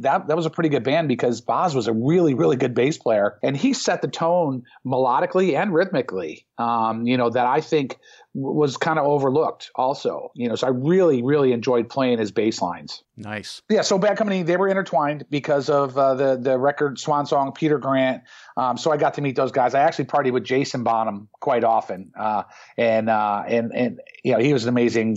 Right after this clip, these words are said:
Speaker 1: player. In fact, I saw was at two thousand twelve, he actually played with Zeppelin, you know, as the drummer, which I thought was brilliant.
Speaker 2: At the O two Arena at
Speaker 1: Yep.
Speaker 2: the reunion, which was,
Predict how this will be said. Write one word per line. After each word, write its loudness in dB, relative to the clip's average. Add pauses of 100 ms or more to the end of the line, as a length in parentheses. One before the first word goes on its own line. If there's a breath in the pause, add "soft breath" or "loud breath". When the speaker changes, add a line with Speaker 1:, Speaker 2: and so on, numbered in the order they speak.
(140)
Speaker 1:
player. 2
In -4
fact, 0
I 2
saw 2
was -2
at -2
two -6
thousand -2
twelve, -2
he 2
actually -2
played 0 (320 loud breath)
with 0
Zeppelin, -2 (140)
you -2
know, 2
as 2
the -2
drummer, 0
which -2
I 2
thought 0
was -4
brilliant. -2 (160)
Speaker 2:
At -2
the -2
O 4
two -2
Arena -4
at -4
Speaker 1:
Yep. -2
Speaker 2:
the -4
reunion, -6
which -10
was, -4